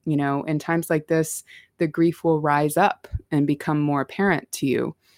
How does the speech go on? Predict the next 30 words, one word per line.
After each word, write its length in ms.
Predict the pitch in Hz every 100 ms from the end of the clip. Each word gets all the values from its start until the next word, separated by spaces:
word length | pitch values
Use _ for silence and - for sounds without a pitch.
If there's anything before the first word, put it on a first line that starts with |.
| _ _
Whereas 420 | 156 143 143 143
when 140 | 147 143
you're 140 | 139
busy 580 | 131 220 226 139 202 - _ - - _
and 140 | 147 143
things 260 | 156 151
are 80 | 151
moving 320 | 147 160 156
along, 560 | 139 151 196 151 143 151
you 140 | 170 151
can 240 | - 143
kind 240 | - 151
of 140 | 143 135
stuff 340 | - 156 -
it 240 | 151 - - -
and 120 | 151
not 200 | 147 -
think 180 | 160 147
about 240 | 143 135
it. 140 | - - - _ _ - _ _ - -
Um, 380 | 160 151 143 151
so 240 | - 156
let 300 | 151 156 -
that 260 | 156 147 - - - _
discomfort, 760 | 165 156 - 175 165 170 165
let 200 | 170 143
the 80 | 151
grief 360 | 135 156 156 -
rise 280 | 147 147 160
up 260 | 156 156